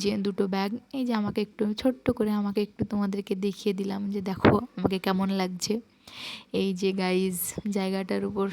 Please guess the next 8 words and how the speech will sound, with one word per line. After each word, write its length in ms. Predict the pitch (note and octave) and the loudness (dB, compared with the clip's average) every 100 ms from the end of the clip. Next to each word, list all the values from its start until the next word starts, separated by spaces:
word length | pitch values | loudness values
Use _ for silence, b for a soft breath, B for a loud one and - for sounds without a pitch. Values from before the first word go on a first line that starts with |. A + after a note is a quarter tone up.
| G#3+ | 0
সত্যি 300 | G3+ - F#3+ F#3 | 0 0 -2 0
অনেকটা 360 | F#3+ G#3 G#3 A#3 G#3 F#3+ | 0 -2 -2 -2 2 2
মায়া 220 | F#3+ F#3+ F#3 | 2 2 2
হয়ে 180 | F#3+ F#3 | 0 0
গিয়েছে 320 | F#3 F#3+ F3 - G3 | -2 -2 -4 -4 -2
আমার। 200 | F#3 G3 - B B B B - | 0 -2 -2 B B B B -2
তিন 160 | G#3 F#3+ G3 | 0 2 0
মাস 180 | G#3+ | 0